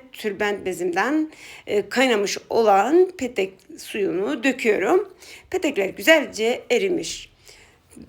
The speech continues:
Mutlaka bez, e, tülbentle süzün ve mutlaka kullanmadığınız eşyalarınızı kullanın lütfen. Ben çok zorlandım bunları temizleyene kadar.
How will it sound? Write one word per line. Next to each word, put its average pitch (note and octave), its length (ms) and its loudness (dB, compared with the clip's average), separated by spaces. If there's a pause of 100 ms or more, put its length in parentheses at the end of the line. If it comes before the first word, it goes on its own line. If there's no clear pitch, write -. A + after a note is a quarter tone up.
Mutlaka D4 800 2
bez, B3 380 4 (100)
e, F#3 560 0 (220)
tülbentle G#3 800 -2 (300)
süzün G#3+ 600 -6 (340)
ve B3+ 220 4
mutlaka A3+ 760 -2 (120)
kullanmadığınız A3+ 680 0
eşyalarınızı F#3+ 760 -4
kullanın F#3 440 -4
lütfen. F#3 480 -4 (400)
Ben G#3+ 300 0
çok C4+ 260 -4
zorlandım A#3 520 0
bunları G3 320 0
temizleyene F3 500 -6
kadar. A#3 360 -2